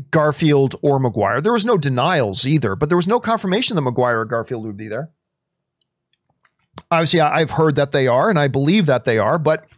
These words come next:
as of right now, Disney hasn't confirmed it. You know, a lot of people ask, I saw people asking, understandably,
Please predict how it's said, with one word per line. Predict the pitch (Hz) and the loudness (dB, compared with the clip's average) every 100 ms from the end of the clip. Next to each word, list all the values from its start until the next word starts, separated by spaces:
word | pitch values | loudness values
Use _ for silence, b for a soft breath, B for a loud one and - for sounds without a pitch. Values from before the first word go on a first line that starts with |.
| b b | b b
as | 143 170 | -4 0
of | 175 | 0
right | 196 208 | 2 2
now, | 202 214 | 0 0
Disney | 151 196 202 | 0 2 2
hasn't | 185 180 143 | 0 0 -4
confirmed | 135 165 202 | -2 0 2
it. | 107 - _ _ _ _ _ _ _ B B B B | 0 -2 _ _ _ _ _ _ _ B B B B
You | |
know, | 233 | 0
a | 254 | 0
lot | 247 | -2
of | |
people | 254 208 | -2 -2
ask, | 208 - - b b b b - | -2 -4 -10 b b b b -6
I | 190 | -2
saw | 240 | 0
people | 220 214 190 | 2 2 2
asking, | 190 - 165 | 0 0 -2
understandably, | 185 202 165 202 240 190 135 | 0 0 0 0 0 0 0